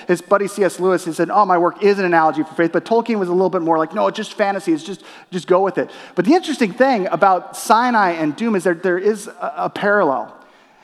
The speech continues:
And this is it. In, in the, in the, the trilogy, you've got, um, the Dark Lord Sauron forging in the lava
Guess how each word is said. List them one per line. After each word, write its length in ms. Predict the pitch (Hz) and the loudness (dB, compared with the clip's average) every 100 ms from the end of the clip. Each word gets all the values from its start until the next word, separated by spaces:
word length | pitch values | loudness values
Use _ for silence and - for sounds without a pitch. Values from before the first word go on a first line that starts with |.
| - | -8
And 240 | - 208 240 | 0 2 2
this 120 | 233 | 0
is 140 | 175 | 0
it. 180 | 220 156 | 0 0
In, 120 | 190 | -2
in 160 | 214 214 | 0 0
the, 220 | 208 208 | -2 0
in 100 | 214 | 0
the, 260 | 208 175 160 | 2 2 0
the 100 | 160 | -4
trilogy, 440 | - 247 220 160 | 0 2 2 2
you've 200 | 151 170 | 0 0
got, 380 | 165 190 190 - | 2 2 2 0
um, 220 | 160 151 147 | 0 0 0
the 60 | |
Dark 340 | 143 180 202 180 | 0 0 0 0
Lord 240 | 185 170 | 0 0
Sauron 640 | - 170 175 165 143 135 | 0 0 2 2 0 -2
forging 640 | - 165 190 202 165 147 151 | -4 0 2 2 0 -2 -2
in 200 | 170 185 | -2 2
the 100 | 165 | 2
lava 720 | 156 175 208 202 147 143 139 | 2 2 4 2 2 2 -2